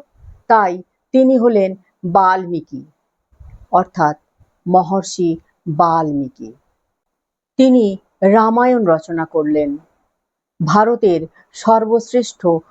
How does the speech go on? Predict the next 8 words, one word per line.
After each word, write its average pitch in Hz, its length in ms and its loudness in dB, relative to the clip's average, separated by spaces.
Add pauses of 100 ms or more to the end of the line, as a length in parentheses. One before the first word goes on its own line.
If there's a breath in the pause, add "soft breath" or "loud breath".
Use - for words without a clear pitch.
(240 soft breath)
পবিত্র 247 480 0
গ্রন্থ 180 360 -2 (580)
রামায়ণ। 156 640 -2 (880)
দেবর্ষি 262 540 2
নারদের 214 580 2 (320)
সৎসঙ্গে 208 1000 0 (600)
দস্যুর 262 480 0
চিন্তার 220 520 0